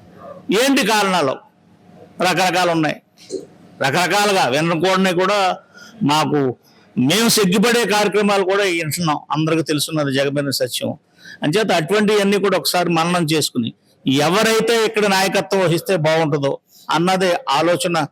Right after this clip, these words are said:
నాయకత్వానికి కూడా చెప్పాల్సిన బాధ్యత ఉంది. ఎంచేతంటే మాకేమీ నెల జీతాలు లేవు, మాకు నెల జీతాలు లేవు, రోజువారీ కూలీలు కాదు మేము. పార్టీ కోసం కష్టపడి ఇరవై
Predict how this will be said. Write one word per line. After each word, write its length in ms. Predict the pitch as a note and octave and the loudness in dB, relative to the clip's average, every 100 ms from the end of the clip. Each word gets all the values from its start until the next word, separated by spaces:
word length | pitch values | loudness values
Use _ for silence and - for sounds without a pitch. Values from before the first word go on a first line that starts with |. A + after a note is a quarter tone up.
| _ _ _ - | _ _ _ -2
నాయకత్వానికి 680 | C#3 F3 F3 - F3 E3 - | 0 2 0 0 -2 0 0
కూడా 160 | D#3+ C3+ B2+ _ - _ _ _ _ - C#3 | 0 -2 -4 _ -20 _ _ _ _ -8 -4
చెప్పాల్సిన 400 | C3+ E3 D#3+ D3 C#3 | -2 0 0 2 2
బాధ్యత 280 | D#3+ F3 F#3 | 2 2 2
ఉంది. 120 | F3+ | 2
ఎంచేతంటే 480 | D#3 F3+ F3 E3 F#3+ F3+ - - - - _ _ - - - - - | 2 0 0 0 0 0 -2 -10 -20 -20 _ _ -20 -14 -14 -6 0
మాకేమీ 380 | D3+ E3 F3 F#3+ G3 | 2 2 2 2 2
నెల 120 | F3 F3 | 2 2
జీతాలు 320 | F#3+ F#3 F3 | 2 2 2
లేవు, 160 | F3 D#3 - - _ _ - - - - - - - - | 2 0 -4 -18 _ _ -20 -20 -20 -20 -20 -20 -12 -4
మాకు 140 | C#3 D3 | -2 0
నెల 140 | D3 D#3+ | 0 0
జీతాలు 320 | F3+ D#3+ F#3 F3 | 0 0 0 2
లేవు, 120 | G3+ F#3 | 2 2
రోజువారీ 340 | F#3 F#3 F#3 F#3 | 2 2 0 0
కూలీలు 300 | F#3 F#3 F3 E3+ | 0 2 0 0
కాదు 140 | E3+ E3+ | 0 0
మేము. 160 | D#3 B2+ - - | -2 -4 -8 -2
పార్టీ 300 | C3+ E3+ F#3+ E3 | 0 0 0 2
కోసం 240 | F3 F3+ G3 - - | 0 0 -2 -6 -4
కష్టపడి 500 | D#3+ - F3+ F#3+ G#3 - _ _ - - - | -2 0 0 0 0 -2 _ _ -12 -8 -2
ఇరవై 200 | D3 G3 | 0 2